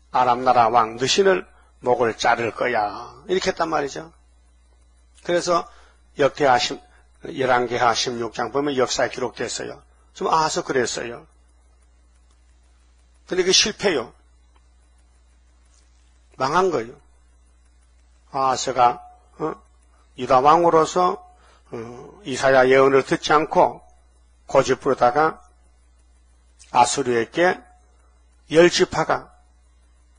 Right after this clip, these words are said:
완전히 잡혀간 거예요. 그럼 시드기야도, 어, 바벨론에게 항복하면 사는데 그게 싫어서 애굽에 도움을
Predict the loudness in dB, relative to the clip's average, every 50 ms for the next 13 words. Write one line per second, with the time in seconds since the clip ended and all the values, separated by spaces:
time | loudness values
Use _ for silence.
0 | _ _ _ 0 2 2 2 2 2 0 0 -2 -4 -8 _ _ _ _ _ _
1 | _ _ _ -6 -2 0 0 0 0 0 -4 -8 -8 -12 -16 -16 -18 _ _ _
2 | _ _ _ _ _ _ _ _ _ _ _ _ _ _ _ _ _ _ _ _
3 | _ _ _ _ _ _ _ _ _ _ _ -20 -20 _ _ _ _ _ _ _
4 | _ _ _ _ _ _ _ _ _ _ _ -20 _ _ _ 2 2 2 2 0
5 | 0 0 0 0 2 4 4 4 4 6 6 6 6 4 2 -4 -16 -20 -20 -20
6 | -20 -20 -20 _ _ _ _ _ -16 -16 -14 -4 -2 -2 0 0 0 2 2 2
7 | 2 0 0 2 0 0 0 0 -2 -4 -2 -2 -2 0 0 -2 0 0 -2 -4
8 | -2 -2 -2 0 0 -4 -2 2 4 4 6 4 2 -4 -14 -20 -20 _ _ _
9 | -20 _ _ _ _ _ _ -6 -4 -2 -2 -2 0 2 2 2 2 0 -4 -4
10 | -4 -6 _ _ _ _ _ _ _ _ _ _ _ 0 0 2 2 2 0 2
11 | 2 2 2 0 -4 -10 -20 _ _ _ _ _ _ _ _ _ -2 2 4 4
12 | 4 4 4 2 2 2 2 -2